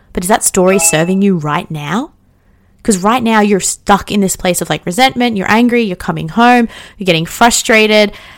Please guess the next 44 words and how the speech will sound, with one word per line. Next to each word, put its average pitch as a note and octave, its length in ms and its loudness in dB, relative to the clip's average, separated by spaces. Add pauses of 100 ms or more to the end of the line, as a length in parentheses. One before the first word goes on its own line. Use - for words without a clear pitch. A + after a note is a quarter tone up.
That's - 220 0
going G3+ 240 2
to F#3+ 100 -2
show F3+ 220 2
within E3+ 240 -2
the D3+ 60 -6
project. A#3 800 2
That's F3 160 -4
gonna, E3 300 -6
like, F3 360 -8
potentially, F3+ 500 -4
like, D#3 160 -8
be E3 120 -12
seen E3 200 -2
by D#3 120 -6
your D3+ 100 -8
manager, A3 420 2
et A3 120 -2
cetera. G#3 260 -2
Like, F#3+ 160 -2
it F3 160 -6
has G#3 160 2
this - 160 -6
flow-on E3 340 0
effect A3 580 0 (440)
instead G#3 320 0
of G3+ 80 0
just G3 220 -4
focusing. G3 800 -2 (320)
Like, F3+ 320 -2 (380)
it's - 100 -4
almost F4+ 320 2
like B3 220 2
there A3 160 2
is G3+ 160 2
a F3+ 80 2
boulder A3 680 4 (180)
that's, - 220 -8
you, A3+ 140 -4
you're E3+ 160 -6
walking A#3 260 0
on C#4+ 80 0
a C#4 60 -4
path, A3 360 4